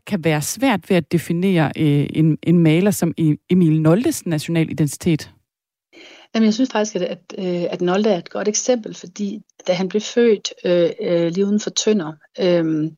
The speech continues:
Speaker 2: der var området lige blevet tysk, det vil sige, at han blev født som tysk, øh, statsborger. Og så, øh, så flyttede, så, så blev grænsen jo flyttet igen, øh, i nitten tyve,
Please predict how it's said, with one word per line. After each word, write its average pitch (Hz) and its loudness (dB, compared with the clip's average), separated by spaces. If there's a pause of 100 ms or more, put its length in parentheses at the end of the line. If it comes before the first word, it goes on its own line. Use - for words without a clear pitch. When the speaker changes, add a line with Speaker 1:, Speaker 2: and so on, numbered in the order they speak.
(540)
Speaker 2:
der 196 -2
var 180 0
området 185 2
lige 170 -8
blevet 175 0 (600)
tysk, - 0 (200)
det 175 -6
vil 175 -10
sige, 208 -2
at - 2
han 185 0
blev 180 -4
født 220 -2
som 170 -4
tysk, - -2 (200)
øh, 147 -2
statsborger. 165 -4 (600)
Og 180 -4
så, 220 2
øh, 185 2
så 214 -8
flyttede, 214 2
så, - -10 (260)
så - -4 (160)
blev 175 0
grænsen 190 -2
jo 170 -2
flyttet 202 0
igen, 185 0
øh, 170 2
i 160 2
nitten 185 0
tyve, 220 -2